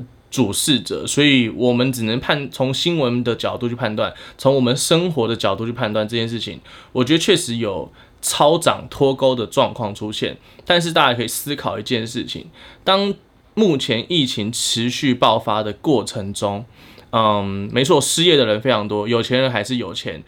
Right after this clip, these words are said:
那在于身处在台湾的我们来讲好了，假如说你有工作，或者说中国或是其他各国，你有工作的人，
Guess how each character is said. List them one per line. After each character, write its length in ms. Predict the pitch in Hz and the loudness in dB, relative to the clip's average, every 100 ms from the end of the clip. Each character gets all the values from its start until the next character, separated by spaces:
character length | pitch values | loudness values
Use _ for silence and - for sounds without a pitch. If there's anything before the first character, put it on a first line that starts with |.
| - - | -20 -8
那 140 | 151 147 | -2 2
在 200 | 160 127 | 2 2
于 180 | 117 | 0
身 260 | 120 165 170 | -2 -2 -2
处 160 | 170 104 | -4 -2
在 140 | 131 | -2
台 280 | 127 113 110 | -2 -4 0
湾 200 | 120 120 | 0 -2
的 100 | 104 | -6
我 200 | 90 71 | -10 -10
们 160 | 73 | -12
来 160 | 80 69 | -14 -14
讲 260 | 131 85 107 | -12 -12 -10
好 200 | 71 62 | -10 -8
了， 180 | 62 - - - - | -12 -16 -20 -20 -2
假 200 | 135 117 | 2 4
如 60 | |
说 120 | 123 151 | 4 2
你 180 | 139 | 2
有 140 | 160 110 | 2 0
工 260 | 120 117 | -2 -4
作， 300 | 120 117 60 - _ _ _ _ | -2 -4 -6 -16 _ _ _ _
或 120 | 143 | 0
者 60 | 139 | 2
说 120 | 139 | 2
中 280 | 135 156 165 | 4 2 2
国 360 | 117 101 104 131 | 0 -2 -4 -4
或 80 | 135 | -4
是 100 | 127 | -4
其 140 | 123 | -2
他 140 | 120 123 | 0 0
各 160 | 131 | 0
国， 240 | 107 107 110 | -2 -2 2
你 100 | 160 | 4
有 160 | 139 | 4
工 260 | 120 131 135 | 2 -2 0
作 380 | 135 104 - - - | -2 -2 -4 -14 -4
的 100 | 113 | -2
人， 400 | 104 107 98 92 | 0 0 -2 -2